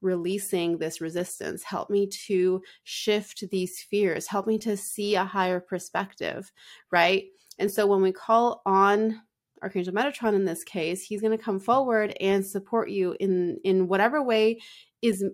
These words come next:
is going to be relevant for you. So it's not gonna look the same for each person. That's the other thing to understand about this kind of work. And, you know, this type of spiritual work, intuitive work, is that I can't necessarily outline exactly how it's going to happen because it's going to be different for each person.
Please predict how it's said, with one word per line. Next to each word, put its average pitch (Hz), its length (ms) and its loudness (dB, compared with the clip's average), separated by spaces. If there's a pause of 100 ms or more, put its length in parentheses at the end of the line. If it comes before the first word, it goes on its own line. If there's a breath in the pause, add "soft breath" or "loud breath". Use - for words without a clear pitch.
is 196 300 6
going 190 220 6
to 196 100 -6
be 196 100 0
relevant 180 480 2
for 175 140 -6
you. 165 300 -4
So - 140 -2
it's 196 120 0
not 247 160 2
gonna 302 160 -2
look 269 140 -6
the 214 80 -2
same 403 340 2
for 277 120 -8
each 170 240 -6
person. - 540 -6 (140)
That's 196 240 -2
the - 180 -6
other 180 200 -2
thing 175 240 -6
to - 140 -10
understand 165 520 -6
about 156 300 -6
this 180 120 -8
kind 165 220 -8
of 156 100 -12
work. 165 380 -2 (720 loud breath)
And, 185 340 4
you 208 160 -2
know, 170 120 2
this 180 200 -2
type 214 220 -4
of 180 180 -4
spiritual 240 400 -4
work, 220 300 -2
intuitive 233 460 -2
work, 214 300 -2
is 196 140 -6
that 196 360 2 (380)
I 196 40 -10
can't 226 320 -4
necessarily 190 760 -2
outline 190 400 -2
exactly 180 420 0
how 180 200 -2
it's 160 120 -6
going 170 200 0
to 170 80 -8
happen 170 400 -2
because 214 240 -6
it's 170 100 -10
going 185 180 -2
to 185 60 -2
be 180 80 -6
different 170 320 -4
for 170 120 -12
each - 260 -14
person. - 460 -8